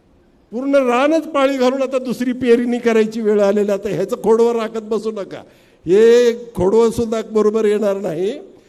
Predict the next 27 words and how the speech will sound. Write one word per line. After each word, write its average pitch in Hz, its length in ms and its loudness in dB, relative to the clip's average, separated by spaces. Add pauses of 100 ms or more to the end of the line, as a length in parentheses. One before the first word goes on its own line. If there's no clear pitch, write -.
आणि 185 180 -4
म्हणून 208 320 -4
पूर्ण 254 480 -4
नवं 226 260 -4
रान 220 280 -6
करून 220 300 -8
नवीन 226 400 -6
लागण 208 300 -6
करा 185 480 -8 (340)
आणि 185 220 -2
नवं 208 380 2
बियाणं 220 560 2 (400)
जे 208 60 0
अधिक 208 420 0
उतारा 220 380 0
देणार 220 380 0
आहे 175 520 0 (220)
आणि 190 220 -2 (120)
खात्रीचं 220 580 -4
आहे 175 340 -2 (340)
आणि 185 180 -2
कमी 208 460 -4
भलत्या 190 420 -2
रोगाला 220 600 2
बळी 208 360 -2
पडत 202 460 -8
नाही 175 200 -4